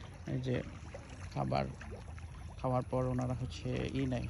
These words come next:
অক্সিজেন নিয়ে থাকে উপরের দিকে ওঠার পর। মাছের যেভাবে অক্সিজেন নিয়ে থাকে মাছের।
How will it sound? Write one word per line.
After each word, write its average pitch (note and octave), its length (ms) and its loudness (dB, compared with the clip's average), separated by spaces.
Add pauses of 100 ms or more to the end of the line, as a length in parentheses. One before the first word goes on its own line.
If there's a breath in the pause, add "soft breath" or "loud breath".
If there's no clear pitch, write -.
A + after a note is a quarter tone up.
(140)
অক্সিজেন B2+ 400 0
নিয়ে B2 160 4
থাকে B2+ 260 -2
উপরের B2+ 280 0
দিকে B2+ 160 0
ওঠার C3+ 300 0
পর। - 100 -2 (760 loud breath)
মাছের B2+ 280 -2 (320)
যেভাবে C3 320 0
অক্সিজেন B2+ 400 -2
নিয়ে C3 220 0
থাকে C#3+ 300 -2 (540)
মাছের। - 300 -2